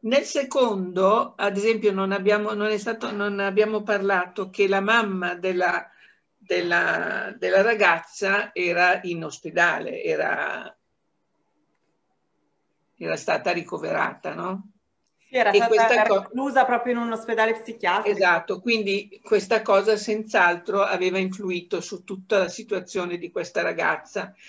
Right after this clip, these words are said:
Speaker 1: E anche con il cognato non si sa bene cosa è successo, anche lì punto interrogativo.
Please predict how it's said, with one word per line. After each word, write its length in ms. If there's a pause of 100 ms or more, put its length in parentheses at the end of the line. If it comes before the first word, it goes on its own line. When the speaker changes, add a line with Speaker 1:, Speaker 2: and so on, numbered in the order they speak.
(220)
Speaker 1:
E 160
anche 360
con 240
il 120
cognato 580
non 160
si 140
sa 200
bene 260
cosa 240
è 20
successo, 640
anche 240
lì 240
punto 340
interrogativo. 1000